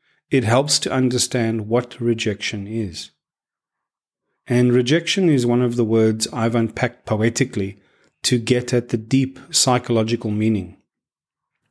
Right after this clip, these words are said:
And this is my unpacking. Rejection is the weighing in the scales, like the kind of scales you get at the markets to weigh your apples.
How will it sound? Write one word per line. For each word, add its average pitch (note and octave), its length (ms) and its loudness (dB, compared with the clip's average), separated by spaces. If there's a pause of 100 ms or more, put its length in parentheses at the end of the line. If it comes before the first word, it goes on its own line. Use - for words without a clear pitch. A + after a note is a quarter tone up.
(160)
And A#2+ 100 4
this B2+ 200 2
is B2+ 180 0
my A2+ 460 2 (200)
unpacking. G#2+ 640 -6 (960)
Rejection B2+ 800 0 (560)
is A#2+ 260 0
the A#2+ 140 2
weighing C3+ 520 2
in A#2 240 -2
the A2 60 -2
scales, G2+ 840 -2 (1300)
like A2+ 140 -6
the B2+ 100 -8
kind C3+ 220 0
of B2 80 2
scales B2 460 2
you A2+ 80 0
get A#2 120 2
at B2 140 2
the B2 60 2
markets A2 480 0
to A2+ 120 -4
weigh A#2 160 2
your G2+ 140 0
apples. A2+ 460 -6